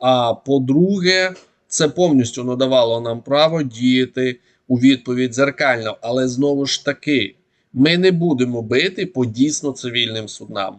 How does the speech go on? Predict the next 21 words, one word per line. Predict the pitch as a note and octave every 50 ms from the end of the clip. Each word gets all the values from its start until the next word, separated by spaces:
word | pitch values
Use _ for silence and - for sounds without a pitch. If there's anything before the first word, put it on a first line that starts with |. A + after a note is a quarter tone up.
| G#2+
ми | A2+ B2+ D3
не | E3+ F3
будемо | E3+ E3 E3+ D#3+ B2+ A#2 G#2+ G#2+ A2
наносити | A2 A2+ A2+ A#2 A#2 A2+ - - A2+ G#2+ - A2+
удари | G#2+ G#2+ A2 A2 A#2 C3 D3+ D#3+ E3 D3 B2+ -
по | - C3 B2+
дійсно | G#2+ A2 A#2 C3+ D3+ D3+ - D#3+ C#3
цивільним, | - - B2 A#2 A2+ A#2+ A#2+ A#2+ A#2+ A#2+ A#2+ B2 B2+ - _ _ - _ _ -
е, | A#2 A#2 A2+ - -
об'єктам, | - A#2 A2+ G#2+ A2+ C3+ D3+ D#3 - D3 B2+ A#2
які | G#2+ G#2+ B2+ C3+ B2+ - E3 D#3 C#3+
ніяк | B2+ C3+ D#3+ E3+ D#3+ D#3+ D3+ C#3 B2+ C3+
не | C3 B2+ B2
задіяні | A2 A#2 A2 G#2 G2+ A2+ B2 D3 D#3 D3+ C#3 A#2 - - _ _ _ _ _
в, | B2+ B2 B2+ C#3 - - - - - -
е, | B2+ C3 C3 C3 B2+ A#2+ A#2+ A#2 A#2
мілітарній | A#2 B2+ C#3+ C#3+ C#3+ C3 B2 C#3+ C#3 C#3 C3+ C#3 C#3+ C#3+ C3
компоненті, | - C#3+ C3+ B2+ - C3+ B2+ B2+ B2 A#2+ A#2 A#2 A#2 - _ - B2 B2 - - C3+
е, | C#3 C3 - _ _ _ _ - B2+ C3 B2+ B2+ B2 A#2+ A#2+
Російської | A#2+ C3+ C3 - - B2+ A#2 - - B2 A#2+
Федерації. | A#2 - C#3+ C#3 E3 E3 D#3 C3 A2 - - - -